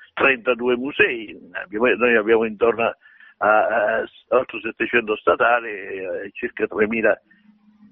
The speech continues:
in generale. E quindi il, questo fai è nato proprio per tutelare l'ambiente, ma l'ambiente in senso lato, quindi anche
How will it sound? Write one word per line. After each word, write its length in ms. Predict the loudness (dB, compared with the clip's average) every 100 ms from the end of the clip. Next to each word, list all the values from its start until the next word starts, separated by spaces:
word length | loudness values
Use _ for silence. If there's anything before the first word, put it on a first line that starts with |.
| _
in 140 | -10 -4
generale. 600 | 0 2 4 2 -2 -6 -12 -12 -12 -18 _
E 260 | 2 2 2
quindi 520 | -2 -2 0 2 2 0 -14 _ _ _ _ _ -18
il, 540 | -6 -4 -2 -4 -2
questo 380 | 0 -2 -4 -6
fai 460 | -2 -2 -4 -4 0
è 120 | 0
nato 600 | 0 0 2 0 -6 -12
proprio 680 | -4 -2 -2 -2 -2 -2 -8 _ _ _ 2
per 580 | 4 4 4 2 0 -4
tutelare 920 | -2 2 2 2 0 -2 -4 -8 -6
l'ambiente, 680 | -2 -2 -2 -6 -4 -4 0
ma 120 | 0
l'ambiente 500 | 0 -4 -6 -4 -4
in 120 | -4
senso 340 | 0 -2 2 2
lato, 340 | 2 0 -2
quindi 340 | -8 -6 2 2
anche 420 | 2 0 -2